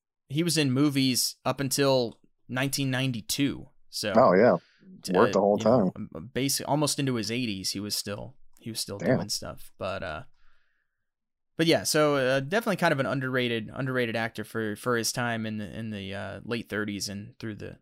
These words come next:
Speaker 1: through the forties. But
Speaker 2: Oh, for sure.
Speaker 1: but definitely a great,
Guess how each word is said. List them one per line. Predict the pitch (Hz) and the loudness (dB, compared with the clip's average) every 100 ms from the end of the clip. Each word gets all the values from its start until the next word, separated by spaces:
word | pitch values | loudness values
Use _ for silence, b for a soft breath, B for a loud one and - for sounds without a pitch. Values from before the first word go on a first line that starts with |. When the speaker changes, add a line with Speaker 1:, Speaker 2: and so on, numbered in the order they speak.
| _ | _
Speaker 1:
through | 113 | -12
the | 101 | -12
forties. | - 117 113 - - - - | -10 -10 -10 -12 -14 -14 -14
But | - - | -12 4
Speaker 2:
Oh, | 113 | 6
for | 95 90 | 6 2
sure. | - 95 165 _ _ _ - - | 4 4 2 _ _ _ -20 -6
Speaker 1:
but | 135 | 2
definitely | 175 170 165 143 | 4 4 2 2
a | |
great, | 123 127 131 127 | 2 2 0 0